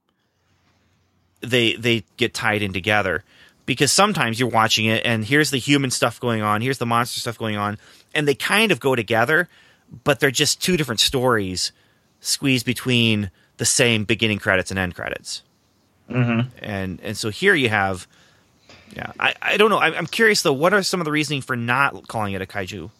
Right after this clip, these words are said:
Speaker 1: movie?
Speaker 2: I'm trying to remember exactly. I think it's because the, there are some people in the kaiju fan community that have,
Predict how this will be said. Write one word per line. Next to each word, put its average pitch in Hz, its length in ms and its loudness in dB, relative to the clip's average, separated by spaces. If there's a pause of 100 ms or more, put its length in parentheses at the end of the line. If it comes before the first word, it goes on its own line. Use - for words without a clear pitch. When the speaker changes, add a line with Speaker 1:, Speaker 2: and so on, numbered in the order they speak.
Speaker 1:
movie? 90 320 -14 (1800)
Speaker 2:
I'm 214 140 4
trying 294 240 2
to 220 80 2
remember 156 340 2
exactly. 135 440 2
I 170 140 4
think 285 220 -4
it's - 140 -8
because 147 680 -4 (140)
the, 123 520 4
there 139 200 2
are 131 40 0
some 139 440 0
people 131 400 2
in 120 80 4
the 110 100 2
kaiju 120 420 2
fan 120 260 2
community 120 560 0
that 113 240 2
have, 131 420 2